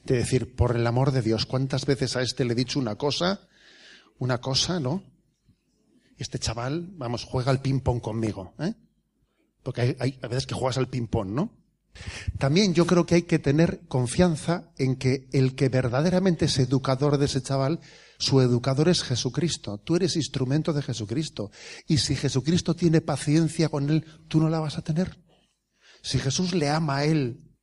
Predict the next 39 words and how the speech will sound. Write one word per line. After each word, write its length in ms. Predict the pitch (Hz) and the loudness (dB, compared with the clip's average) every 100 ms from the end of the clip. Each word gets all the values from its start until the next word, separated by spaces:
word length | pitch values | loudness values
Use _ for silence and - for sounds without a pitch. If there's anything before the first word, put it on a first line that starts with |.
| _ | _
y 120 | - 131 | 0 4
si 160 | 143 | 6
en 80 | 131 | 6
Gesemaní 640 | - 135 - 120 135 170 | 4 2 2 0 2 2
pensó 440 | - 139 120 139 135 | 2 0 0 0 2
en 100 | 151 | 2
ese 220 | 139 127 | 2 -2
chaval, 500 | - 110 139 135 - | -4 -4 -4 -6 -8
¿tú 160 | - 127 | -2 0
no 140 | 135 | 0
vas 200 | 135 131 | 0 -2
a 100 | 151 | -4
pe-, 180 | - 131 | -6 -8
tú 180 | - 151 | -6 -4
no 80 | 139 | 0
vas 200 | 131 127 | -2 -4
a 40 | |
amarle? 460 | 127 156 160 151 - _ - - - - - _ | -4 -4 -4 -6 -8 _ -20 -20 -20 -20 -20 _
Y 100 | 156 | 0
Jesús 300 | 131 131 180 | 2 2 2
tiene 160 | 208 185 | 2 2
una 120 | 175 | 2
paciencia 440 | 139 147 147 139 | 2 2 2 2
inmensa, 420 | 120 135 170 - 123 | 2 4 2 2 0
y 60 | 120 | 0
Jesús 340 | 147 143 226 | 0 2 2
habrá 280 | 214 214 196 | 2 0 2
pensado 420 | 175 156 190 185 | 0 2 4 4
en 80 | 175 | 4
un 120 | 165 | 4
momentos 500 | 143 139 196 196 175 | 4 4 2 2 0
de 100 | 131 | 0
gracia 540 | 120 170 135 107 101 - _ _ - | 2 0 0 -4 -6 -8 _ _ -8
para 140 | 120 | -4
esa 220 | 117 127 120 | -2 -2 -2
persona, 500 | 113 - 107 104 - - | -4 -4 -4 -6 -10 -4
momentos 360 | 123 175 175 | 2 2 0
de 80 | 156 | -2
gracia. 440 | 143 147 - 95 | -2 -2 -4 -8